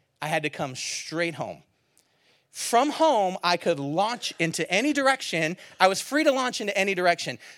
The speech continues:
but I had to come straight home after school. That was, like, my primary rule. Now, I grew up when kids could still play, so you could jump on your bike and ride all over town. You could go anywhere. You could do things, right? It was just, like, expected that kids went out and played and did things. And,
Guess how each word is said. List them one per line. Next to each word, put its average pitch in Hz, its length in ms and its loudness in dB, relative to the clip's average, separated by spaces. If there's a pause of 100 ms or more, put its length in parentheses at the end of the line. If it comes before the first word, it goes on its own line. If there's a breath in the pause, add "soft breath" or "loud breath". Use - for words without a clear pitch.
but 190 100 4
I 190 80 2
had 269 320 -2
to 285 80 -4
come 196 320 -4
straight 208 600 -6
home 156 360 -6 (340 soft breath)
after 160 300 -6
school. 143 300 -8
That 170 140 -2
was, 202 160 0
like, 190 140 0
my 156 180 -4
primary 214 880 -2
rule. 165 340 0 (200 loud breath)
Now, 190 160 4
I 233 180 6
grew 277 180 4
up 196 80 0
when 208 100 -2
kids 226 220 -6
could 190 120 -8
still 151 180 -2
play, 185 340 2
so 151 100 -8
you 190 140 -6
could 180 120 -8
jump 175 160 -2
on 156 80 -2
your 139 100 -8
bike 143 280 0
and 117 220 -12
ride 139 200 2
all 165 200 4
over 151 120 -2
town. 151 380 -4 (140 loud breath)
You 247 100 0
could 320 100 0
go 277 140 10
anywhere. 262 300 2
You 247 120 0
could 190 160 -4
do 220 180 -2
things, 233 520 -2
right? 202 180 4
It 220 60 -2
was 190 160 -2
just, 196 180 -10
like, 175 200 0
expected 170 540 -2
that 147 120 -10
kids 165 200 -4
went 151 180 -4
out 156 120 -2
and 139 80 -16
played 143 300 -2
and 123 100 -8
did 135 200 -8
things. 135 320 -8
And, 117 80 -14